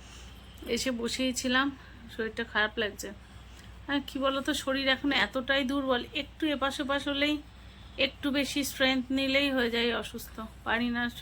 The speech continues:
একটু ধকল নেওয়ার ক্ষমতা নেই শরীরের। আর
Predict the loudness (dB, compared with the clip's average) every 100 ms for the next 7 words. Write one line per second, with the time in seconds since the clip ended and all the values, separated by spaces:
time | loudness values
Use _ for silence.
0 | -6 -6 -6 -4 0 0 0 -2 0 -2
1 | -4 -4 -4 -4 -4 -8 -8 -6 -6 -6
2 | -6 -8